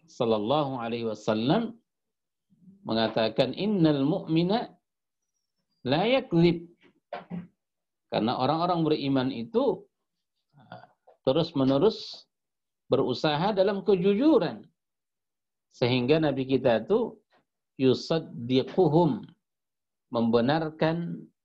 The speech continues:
apa yang datang dari mereka. Dan ini salah satu contoh menunjukkan Nabi itu, uh, telinga yang baik, telinga yang membawa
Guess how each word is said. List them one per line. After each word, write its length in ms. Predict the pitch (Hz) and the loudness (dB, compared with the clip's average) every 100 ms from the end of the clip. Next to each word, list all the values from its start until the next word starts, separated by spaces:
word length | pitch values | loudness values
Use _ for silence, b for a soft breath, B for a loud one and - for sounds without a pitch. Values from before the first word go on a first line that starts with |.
| _ - | _ -8
apa 240 | 123 120 147 | -6 0 2
yang 240 | 131 123 | 2 2
datang 320 | 117 113 131 | 0 0 -2
dari 240 | 117 113 107 | 0 0 0
mereka. 560 | 107 104 98 - 90 - - _ _ _ _ _ _ _ _ _ - - | -4 -6 -8 -8 -10 -10 -20 _ _ _ _ _ _ _ _ _ -16 -6
Dan 180 | 117 113 | -4 0
ini 160 | 147 | 0
salah 300 | 226 185 143 | 2 0 0
satu 340 | - 117 165 147 | -2 -4 -2 0
contoh 400 | 135 117 117 190 | 0 0 0 0
menunjukkan 720 | 151 131 127 190 151 - 139 | 2 2 2 2 0 0 -2
Nabi 400 | 135 127 117 117 | -2 -4 -6 -4
itu, 240 | 113 262 - _ _ _ _ _ _ _ _ - | 0 0 -2 _ _ _ _ _ _ _ _ -4
uh, 640 | 110 104 101 104 - - _ | -2 -2 -4 -10 -14 -18 _
telinga 480 | 135 117 143 151 131 | -2 0 2 2 0
yang 300 | 123 117 107 | -4 -4 -2
baik, 420 | 110 120 139 127 - _ _ _ _ _ _ _ - | 0 2 0 -4 -14 _ _ _ _ _ _ _ -8
telinga 400 | 107 127 135 123 | -4 -2 0 0
yang 180 | 113 107 | 0 -2
membawa 400 | 107 113 127 | 0 2 0